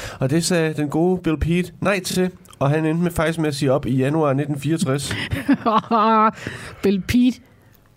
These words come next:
Speaker 2: blev bitter og sagde, "Nej, chef.
Speaker 1: Ja,
Speaker 2: Goodbye,
Speaker 1: det,
Speaker 2: chef."
Speaker 1: det, du kan godt droppe det, altså.
Speaker 2: Jeg ændrer ikke i
Speaker 1: Du,
Speaker 2: det her.
Speaker 1: vi har lige haft to succeser, som jeg har skrevet. Lad nu, lad mig nu bare gøre mit arbejde.
Speaker 2: Men så sagde vi farvel til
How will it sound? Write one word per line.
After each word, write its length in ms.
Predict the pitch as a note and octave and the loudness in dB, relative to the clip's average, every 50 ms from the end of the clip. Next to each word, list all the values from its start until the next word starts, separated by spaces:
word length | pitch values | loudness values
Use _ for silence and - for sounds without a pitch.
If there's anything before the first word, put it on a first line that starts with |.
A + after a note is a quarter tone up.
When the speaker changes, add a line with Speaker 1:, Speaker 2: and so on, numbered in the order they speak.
| _ _ _ - | _ _ _ 0
Speaker 2:
blev 280 | F#3+ F#3 F3 E3 D#3 C#3 - | 2 4 4 4 2 0 2
bitter 300 | G#3 G#3 A3+ G3+ F3+ C#3 - - - - | 2 2 2 2 0 -4 -4 -8 -6 -2
og 160 | F#3 D3 - | -2 0 2
sagde, 180 | E3+ D3+ D3+ | 2 0 2
"Nej, 240 | D3+ D#3 D3 D#3+ E3+ | 2 2 2 2 0
chef. 380 | C#3+ - - D3+ C#3 A#2+ - - - | 0 0 0 2 0 0 -2 -4 -2
Speaker 1:
Ja, 200 | - C3 C#3 D3 D3 C3+ C#3 - | 0 0 0 0 -2 -4 -2 0
Speaker 2:
Goodbye, 360 | D#3+ C#3 B2+ A#2+ - C#3+ C#3 E3 | 0 0 0 0 -2 -2 0 0
Speaker 1:
det, 100 | D#3 - | 0 0
Speaker 2:
chef." 380 | - C3+ A#2+ A2+ - - - - - - | 0 0 0 0 -2 -4 -12 -18 -10 -6
Speaker 1:
det, 420 | - C#3 D3+ D3 C#3 B2+ A#2+ A#2 A#2+ | -4 -2 -2 0 0 -2 -2 -2 -2
du 60 | B2+ | -2
kan 60 | B2+ C#3+ | 0 0
godt 180 | E3+ G#3 G#3 | 0 -2 0
droppe 300 | - E3+ F#3+ F#3+ - A2+ | 0 0 -2 -2 -4 -6
det, 100 | F#2 E2 - | -6 -6 -4
altså. 600 | - F2+ A2 G#2 - - A2+ G#2 G2+ G2 G2 G2+ A2 - - | -2 -2 -2 0 0 0 0 2 2 2 0 -2 -4 -2 0
Speaker 2:
Jeg 140 | A#3 C4 C#4 E4 | 0 2 4 4
ændrer 260 | D4 C4 C4+ A#3 A3 | 4 4 4 4 4
ikke 240 | G#3 G#3 A#3 - - - - - _ _ _ - - - - D#3 | 4 4 2 0 -6 -12 -20 -20 _ _ _ -20 -20 -10 0 2
i 100 | B3 G3+ | 4 4
Speaker 1:
Du, 60 | E3+ | 6
Speaker 2:
det 100 | F3+ F3 | 4 4
her. 200 | D3+ D#3+ C#3 B2 A#2 | 4 4 2 0 0
Speaker 1:
vi 100 | C3 D3 | 0 0
har 160 | D3+ C#3+ D3 C#3 | 0 2 2 2
lige 180 | C3+ D#3 F3 | 2 2 2
haft 220 | E3 D#3 D#3 D3+ - | 2 2 0 -2 -2
to 200 | - G3 F#3 E3+ | -2 -2 -2 -2
succeser, 420 | - D#3 C#3 - F#3 F3 D3+ C#3 | -4 -4 -2 0 0 2 0 0
som 160 | C3+ B2+ A#2 | 0 0 0
jeg 100 | B2 C3 | 2 2
har 100 | C#3 D3 | 2 0
skrevet. 560 | C#3 C3+ - A#2+ A#2 A#2+ B2+ C#3 D3 C#3 B2 B2 A#2 | -2 -2 0 0 2 2 2 2 0 0 -2 -2 -2
Lad 140 | A#2 B2+ | 0 0
nu, 80 | C3+ D#3 | 0 0
lad 220 | F#3+ - C#3+ D#3+ | 0 0 0 0
mig 140 | D3 C#3+ D3 | 0 0 0
nu 60 | D3+ C#3 - | 0 0 0
bare 140 | E3 D#3+ | 0 0
gøre 200 | C#3 E3+ D#3+ E3 | 2 2 2 2
mit 120 | E3+ E3+ D3 | 2 2 2
arbejde. 600 | B2+ C3+ D#3+ E3 E3 D3 C#3+ C3 A2+ G#2 B2+ - - - - - - - - - - - | 2 2 0 0 2 2 2 2 2 0 -2 -4 -4 -8 -12 -12 -16 -18 -20 -20 -2 2
Speaker 2:
Men 180 | F#3+ F3 E3 | 4 4 4
så 140 | D#3+ A3 A3+ | 4 4 2
sagde 220 | G#3 - G3+ E3+ D#3+ | 2 2 2 2 4
vi 120 | F3 F#3+ | 2 2
farvel 360 | E3+ F3+ D#3 D3 D#3 E3 F3+ | 2 0 0 2 2 0 0
til 180 | - - E3+ | 0 -2 -2